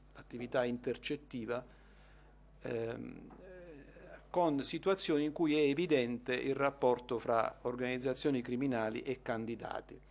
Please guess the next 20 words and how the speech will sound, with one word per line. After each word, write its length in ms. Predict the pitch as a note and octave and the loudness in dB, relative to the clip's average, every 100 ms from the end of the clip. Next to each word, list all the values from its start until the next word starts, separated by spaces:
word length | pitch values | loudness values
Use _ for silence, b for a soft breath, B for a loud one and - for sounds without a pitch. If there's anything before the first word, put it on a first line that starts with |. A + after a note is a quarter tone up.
| b b b b b b - | b b b b b b -14
Ehm, 500 | - B2+ B2 B2 B2+ D#3 - - - - - | -6 -4 -4 -6 -10 -14 -20 -20 -20 -20 -12
è 140 | - D3 | -2 0
un 160 | D3 | 0
fatto 540 | C3+ E3+ D#3 - D#3 C3+ | 6 6 6 0 0 2
che 100 | C#3 | 2
riguarda 640 | D3 C#3+ C3 C3 B2+ A#2+ | 2 4 6 4 0 0
principalmente, 1300 | C3+ C3 - C3 C#3+ D3 C3+ B2+ B2 B2 A#2 - - - | -2 -4 -4 0 0 2 2 0 0 0 0 -2 -10 -4
anzi 340 | A#2+ G2+ - | -4 -4 -6
direi 300 | A#2+ C3 C3 | -2 2 2
esclusivamente, 880 | B2 - C3 C#3+ C#3 C3+ A#2+ A#2+ A2+ | 0 -4 -6 -2 0 2 0 0 0
le 120 | A#2+ | 0
elezioni 460 | A#2+ B2 - B2 A#2+ | 0 -2 0 0 0
amministrative, 1000 | A#2 A#2 A2+ - D3 D3 A2 A#2+ B2+ B B B B B B B | -2 -4 -6 -2 -2 -2 -4 -4 -6 B B B B B B B
ed 120 | C3 | 0
è 40 | C3+ | 2
un 140 | E3+ | 2
fatto 400 | - C3+ B2 C3 | 6 6 6 2
che 80 | B2 | 0
riguarda 500 | C#3 C3+ C3 A#2+ A2+ | 2 6 6 6 0
trasversalmente 1400 | - C3+ B2 B2 A#2 C#3 B2 B2 A2 A2 A2+ A2 - | 2 0 2 0 0 0 0 0 -2 -2 -2 -2 -4